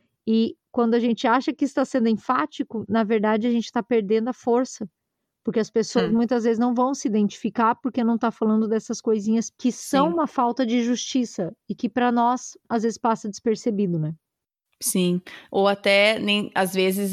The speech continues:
Speaker 2: não é nem questão de pequeno ou grande, mas é questão de pecados que são mais suscetíveis a diferentes classes sociais também, né? Então,
Speaker 1: Sim.
Speaker 2: tipo, o que ele tá falando tem a ver, então, assim, é interessante pensar também quais são,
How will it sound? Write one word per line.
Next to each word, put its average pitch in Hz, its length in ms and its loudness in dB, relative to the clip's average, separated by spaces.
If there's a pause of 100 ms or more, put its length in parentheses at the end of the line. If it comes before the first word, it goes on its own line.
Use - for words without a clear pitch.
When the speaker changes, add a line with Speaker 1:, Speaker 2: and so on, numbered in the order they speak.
(120)
Speaker 2:
não 190 200 0
é 185 40 2
nem 190 240 0
questão 196 380 0
de 190 120 0
pequeno 190 420 -2
ou 185 60 0
grande, 196 380 0
mas 190 160 0
é 185 80 2
questão 190 580 -2
de 190 380 0 (800)
pecados 196 760 0
que - 120 -8
são 202 260 0
mais 190 240 2
suscetíveis 190 580 0
a 190 60 0
diferentes 185 760 -2
classes 185 460 0
sociais 185 640 0
também, 151 400 -4 (240)
né? 165 280 2 (240)
Então, 233 300 2
Speaker 1:
Sim. - 20 2
Speaker 2:
tipo, 180 200 -2
o - 20 -10
que 190 100 0
ele 180 100 0
tá 180 100 0
falando 185 560 0
tem 190 200 0
a 185 40 0
ver, 190 120 0
então, 190 280 2
assim, 185 300 0
é 175 80 2
interessante 185 720 0
pensar 190 380 0
também 196 320 0
quais 202 360 -2
são, 226 220 2